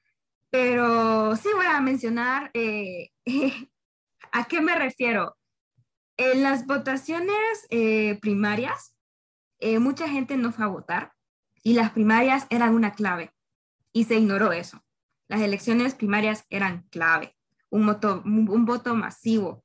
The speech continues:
en esas elecciones que no se pudo dar y todo el relajo que vino.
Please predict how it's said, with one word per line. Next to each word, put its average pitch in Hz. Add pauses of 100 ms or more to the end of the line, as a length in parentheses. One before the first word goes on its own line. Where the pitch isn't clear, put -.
(120)
en 185
esas 208
elecciones 202
que 185
no 196
se 202
pudo 196
dar 202 (280)
y 196
todo 233
el 233
relajo 220
que 180
vino. 220